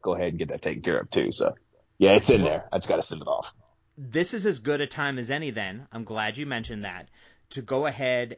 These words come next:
Speaker 2: and,
Speaker 1: Thank
Speaker 2: you know, sell your wares, like, put yourself out there. I mean, you've definitely got, y-, your merch game definitely stepped up. The, the one that I bought is not only my favorite of the designs that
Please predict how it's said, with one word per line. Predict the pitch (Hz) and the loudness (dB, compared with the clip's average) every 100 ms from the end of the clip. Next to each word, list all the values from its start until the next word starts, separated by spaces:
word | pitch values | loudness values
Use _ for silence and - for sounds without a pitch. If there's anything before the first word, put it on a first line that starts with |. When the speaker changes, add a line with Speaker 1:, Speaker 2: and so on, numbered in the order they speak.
| 120 | -4
Speaker 2:
and, | 117 113 110 110 - _ _ | -2 -2 -4 -8 -12 _ _
Speaker 1:
Thank | - 185 | 6 6
Speaker 2:
you | 131 | 6
know, | 147 143 131 - _ - - _ _ 107 - _ _ _ - | 4 4 0 -6 _ -20 -20 _ _ -20 -20 _ _ _ -14
sell | - 160 175 | -2 2 4
your | 180 185 | 4 2
wares, | 165 170 196 135 113 | 2 2 2 0 -2
like, | 127 110 120 - | -6 -6 -10 -6
put | 170 - | -6 -4
yourself | 170 - 156 151 | -6 -2 -2 0
out | 147 - | -2 -2
there. | 135 120 | 0 0
I | 120 | 0
mean, | 120 120 113 | -2 -4 -4
you've | 120 139 | -2 -2
definitely | 147 147 156 139 | -2 -4 -6 -6
got, | 117 127 127 - _ _ _ _ | -2 0 0 -2 _ _ _ _
y-, | 139 - | -18 -12
your | 151 202 | 4 4
merch | 208 190 202 | 6 2 0
game | 160 135 117 | -4 -6 -6
definitely | 143 135 175 156 | -6 -6 -8 -8
stepped | 139 - 135 131 123 | -10 -8 -8 -6 -6
up. | 120 139 - | -4 -6 -12
The, | 127 139 | -4 -4
the | 131 139 | -2 -4
one | 131 165 175 | -2 -2 -2
that | 147 | -4
I | 127 147 | -4 -4
bought | 143 170 185 - _ _ | -2 -2 -2 -8 _ _
is | 135 131 | -6 -4
not | 139 147 | -2 0
only | 160 165 165 | -2 -4 -6
my | 139 123 | -6 -6
favorite | - 135 135 139 | -6 -6 -4 -4
of | 139 | -6
the | 131 | -8
designs | 120 110 113 123 139 147 - | -8 -4 -4 -4 -8 -12 -12
that | 113 120 | -10 -10